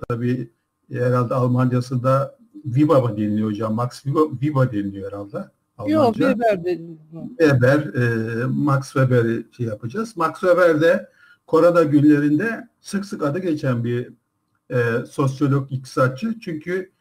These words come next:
Speaker 1: İspanyol gribinden ölmüştü biliyorsunuz. Dolayısıyla İspanyol gri-, gribi şu anda, e, <clears throat> korona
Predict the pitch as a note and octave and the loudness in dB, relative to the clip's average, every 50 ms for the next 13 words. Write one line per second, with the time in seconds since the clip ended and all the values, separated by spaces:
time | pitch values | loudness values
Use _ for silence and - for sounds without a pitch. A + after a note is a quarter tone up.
0 | _ _ _ - C#3 - - D#3+ D#3+ F3 F3 F3+ F3+ D3 D3 D3 C#3 B2+ B2 A#2 | _ _ _ -14 -14 -4 -2 0 0 0 0 0 0 0 2 2 2 2 0 0
1 | A2+ A#2 G#2+ G#2+ G#2 G#2 G2+ G#2 G#2+ - - B2 A2 A2+ A#2 B2 B2 A#2 A#2+ - | 0 0 0 0 -2 -2 -4 -6 -8 -8 -6 -6 -4 -4 -2 -2 -2 -2 -2 -2
2 | C3 F#3+ G3+ G2+ - - _ _ _ _ _ _ _ _ - D3 C#3 D3 D#3+ D3+ | -4 -4 -4 -6 -10 -16 _ _ _ _ _ _ _ _ -8 -4 -2 0 2 2
3 | D3+ C#3 - E3 D4+ - D3+ D3 D3 - - - - - _ _ - C3+ - - | 0 0 2 2 2 4 4 2 2 0 -2 -6 -10 -16 _ _ -10 -10 -8 -4
4 | - C#3+ C#3+ D3+ D#3 D#3 D3+ C#3+ D3 D3+ C#3 D#3 - C#3+ A#2+ C3 C3+ C3+ C3+ B2+ | -2 0 2 4 4 2 2 2 2 2 2 2 0 -2 -2 0 2 2 2 2
5 | C#3 D3+ G3 A3 G#3+ - _ _ _ _ _ - - C#3+ C3+ C3 C3 B2+ B2 C3 | 2 0 -2 -2 -6 -10 _ _ _ _ _ -6 -2 0 0 2 2 2 2 4
6 | C3 C3 C3 C3 C3 - - _ _ _ _ _ _ B2 A#2+ A#2+ A#2+ A#2+ B2 A#2+ | 2 2 2 0 -4 -10 -16 _ _ _ _ _ _ -8 -6 -4 -4 -4 -4 -2
7 | - - - - - - - - - - _ _ _ _ _ _ _ _ _ _ | -2 -2 -2 -2 -6 -10 -12 -14 -16 -18 _ _ _ _ _ _ _ _ _ _
8 | _ _ _ - - D3+ D3 C#3+ C#3 C#3 C#3 C3 B2+ B2+ C3 - | _ _ _ -4 -2 0 0 2 2 0 0 0 0 -2 -4 -8